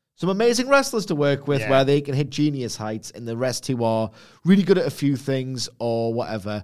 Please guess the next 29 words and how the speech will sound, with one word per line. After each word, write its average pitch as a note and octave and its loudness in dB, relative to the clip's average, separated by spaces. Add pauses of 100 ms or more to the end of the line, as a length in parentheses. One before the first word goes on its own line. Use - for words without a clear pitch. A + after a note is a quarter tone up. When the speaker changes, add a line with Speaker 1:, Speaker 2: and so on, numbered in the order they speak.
(160)
Speaker 1:
he B2+ -18
can B2+ -12
still C#3+ -6
create C3 -6
magic A#2+ -8
with - -18
them. E2+ -12 (840)
What C#3+ 2
he's E3 -4
doing G2+ -2
with G2+ -10 (180)
Jay D#3+ 2
Lethal, G#2+ -2 (380)
like, C#3 -8 (100)
think G#3+ -6
of G3 -8
what, E3+ -2
where D3 0
they D3 0
were C3 -2
all A#2 -2
at. D2 -10 (320)
Jay D#3+ 4
Lethal, A2+ -2 (380)
uh, G3 2 (680)
not F#3 -2
only A#3 0
is G3 0
it G3+ -2